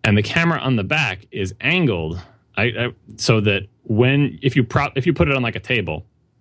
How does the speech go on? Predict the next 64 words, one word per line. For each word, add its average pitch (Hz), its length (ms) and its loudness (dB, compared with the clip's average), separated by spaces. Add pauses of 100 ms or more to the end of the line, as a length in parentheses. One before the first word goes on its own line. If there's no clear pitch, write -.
(120)
uh, 80 240 -2 (240)
and 117 160 4
you 107 60 2
turn 127 360 2
the 110 80 0
back 104 220 -2
camera 110 320 -2
on, 120 400 -2 (300)
you 117 220 2
don't 131 240 2
see, 113 320 2
like, 92 280 -2 (380)
the, 87 360 2
the - 80 2
table 87 340 0
in 76 60 -2
front 78 220 -4
of - 100 -6
you. 57 80 -6
It's - 120 -2
not 110 220 0
aimed 98 300 2
down 92 280 0
at 80 60 -8
twenty-two 87 320 -2
degrees. 85 240 0
It's 90 140 -4
tilted 120 300 2
up 160 200 -4
so 110 160 0
that 98 180 -2
the 98 60 -4
camera 104 460 0
seems 104 240 2
like 87 100 0
it's - 120 -12
basically 107 440 2
level 107 320 2
or 104 40 0
maybe 104 260 0
even 95 220 2
tilted 92 260 0
upward 120 260 2
a 120 40 2
little 131 180 2
bit, 135 100 -2
so 113 160 4
the 98 80 2
camera 127 320 0
can 110 100 -2
actually 104 220 -4
show 110 140 2
the 110 80 2
people 113 200 2
who 104 80 4
are 90 80 4
across 117 380 -2
from 90 120 -2
you 82 80 -2
at 85 80 -4
the - 60 -20
table, - 360 -2
even 143 320 4
though 107 320 0